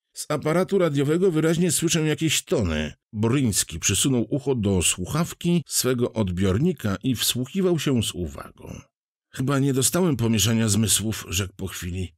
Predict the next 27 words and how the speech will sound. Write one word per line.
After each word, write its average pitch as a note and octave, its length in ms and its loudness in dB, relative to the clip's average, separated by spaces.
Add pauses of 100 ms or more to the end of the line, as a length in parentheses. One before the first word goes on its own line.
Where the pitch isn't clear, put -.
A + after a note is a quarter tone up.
(120)
"Najwyraźniej A2+ 720 2
słyszę A#2+ 400 0
tony A2 320 2
nieznanego A2+ 540 0
jakiegoś G#2+ 500 -4 (120)
instrumentu. G2+ 920 -2 (380)
To A2+ 200 0
nie B2 120 2
mogą C3 320 2
być A2+ 260 0
sygnały A2 540 2
od G#2+ 160 2
Jurka. A#2+ 540 -2
Posłuchaj, F2 540 -8
ty, F#2+ 260 -2
Zbyszku". D#2+ 480 -6 (180)
Zbyszek G2+ 500 0
zbliżył C#3+ 420 2
się C3+ 200 2
i A#2 40 0
począł A#2 340 0
również G#2+ 360 2
wsłuchiwać G2+ 600 -2
się G2 160 0
w F2 80 -2
odgłosy F2+ 460 -2
radioaparatu. E2 840 -6